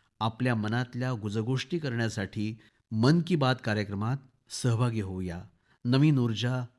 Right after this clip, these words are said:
नवीन विषय आणि प्रेरणा देणाऱ्या देशवासियांच्या असंख्य कथा मन की बातमध्ये आपल्याला सर्वांना एकत्र आणतात. दर महिन्यात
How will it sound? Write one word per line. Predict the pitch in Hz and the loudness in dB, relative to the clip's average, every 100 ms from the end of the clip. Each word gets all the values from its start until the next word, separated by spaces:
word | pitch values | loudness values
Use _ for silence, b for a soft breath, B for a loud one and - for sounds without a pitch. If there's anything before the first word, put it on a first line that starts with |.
| - | -8
नवीन | 104 104 110 | -4 0 0
विषय | 104 107 - 127 131 143 _ | 0 -2 0 -2 -4 -8 _
आणि | 110 117 | -2 0
प्रेरणा | 113 - 107 117 143 | 0 0 0 2 2
देणाऱ्या | 123 107 104 110 123 143 B B B | 0 -2 -2 -2 -4 -8 B B B
देशवासियांच्या | 110 131 - 151 127 - 131 127 117 156 | 2 2 2 0 -2 -2 -4 -4 -2 -4
असंख्य | - 120 - 196 214 170 | -4 -6 -2 0 0 -2
कथा | 127 113 107 90 - b b | -4 -6 -6 -8 -12 b b
मन | 113 120 170 170 | 0 4 4 2
की | 165 | 0
बातमध्ये | 120 113 113 107 117 | 0 -2 -4 -4 -2
आपल्याला | 123 - 110 110 | -4 -2 -2 -2
सर्वांना | 110 107 107 117 127 147 165 - | -2 -2 -2 0 0 0 -2 -4
एकत्र | 110 143 127 110 | -4 -2 -2 -2
आणतात. | 95 90 92 - _ _ - | -4 -6 -10 -12 _ _ -8
दर | 110 151 208 | 2 4 4
महिन्यात | 170 143 151 131 | 4 4 4 0